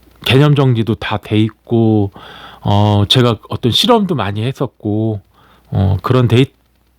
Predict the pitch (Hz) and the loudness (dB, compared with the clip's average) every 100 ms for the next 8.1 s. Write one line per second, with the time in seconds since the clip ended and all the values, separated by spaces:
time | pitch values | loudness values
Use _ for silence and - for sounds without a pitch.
0 | _ _ _ _ _ _ _ _ - - | _ _ _ _ _ _ _ _ -4 0
1 | 120 117 117 123 - - - - - - | 0 2 0 -2 -8 -16 -20 -20 -20 -20
2 | - - - 143 143 139 - _ _ _ | -20 -20 -2 4 4 4 -2 _ _ _
3 | _ - 110 - 104 - - - 190 175 | _ -14 -12 -12 -16 -18 -8 -2 2 4
4 | 127 117 175 170 160 151 - 139 123 123 | 4 4 4 4 2 0 -2 0 2 4
5 | 196 190 240 262 185 107 107 170 123 113 | 2 2 2 2 2 0 2 0 0 -2
6 | 131 - 170 156 139 _ - _ _ _ | -4 -4 -4 -4 -6 _ -20 _ _ _
7 | - _ - 113 110 107 - 147 135 135 | -20 _ -4 0 2 0 2 2 4 0